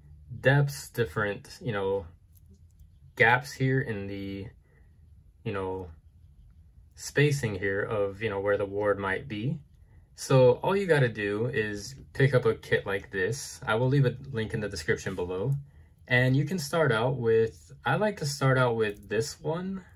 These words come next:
Uh, personally, this usually gets it done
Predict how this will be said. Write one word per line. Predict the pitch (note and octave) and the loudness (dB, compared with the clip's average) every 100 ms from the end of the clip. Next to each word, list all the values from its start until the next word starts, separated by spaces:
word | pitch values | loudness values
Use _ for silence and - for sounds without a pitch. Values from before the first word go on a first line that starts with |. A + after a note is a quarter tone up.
| - - - - | -20 -20 -18 -14
Uh, | G#2 G2 F#2+ F#2+ - - - - - | -10 -10 -10 -12 -14 -20 -20 -20 -6
personally, | A#2 A2 C3 C3+ C#3 C#3+ | 0 2 4 6 6 6
this | - B2 - | 4 0 0
usually | A#2+ A#2+ A#2 | 0 2 0
gets | G#2 A2 A2+ | -2 -2 -4
it | F#2+ | -4
done | G#2 G#2 G#2 | -4 -4 -6